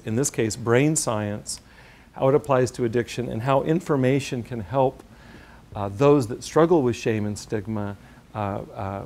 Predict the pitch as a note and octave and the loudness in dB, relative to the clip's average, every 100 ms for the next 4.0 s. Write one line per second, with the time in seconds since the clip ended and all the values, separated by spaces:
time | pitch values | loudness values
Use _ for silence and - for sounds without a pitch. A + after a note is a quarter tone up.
0 | - - - - G2 G2 - C3 D3+ - | -14 -20 -20 -14 -12 -12 -6 2 2 2
1 | C3 A2 G#2+ C#3 A2+ G#2 G#2+ A2 G#2+ G#2+ | 0 0 0 -2 -4 -4 -2 -2 -4 -6
2 | - G#2+ G2 G2+ A#2+ A#2+ - A2 - A2 | -8 -12 -12 -2 2 2 0 -8 -8 -6
3 | G#2+ G#2 G2+ F#2+ G#2+ - A2 F#2+ - - | -4 -4 -6 -6 -8 -8 -12 -10 -12 -14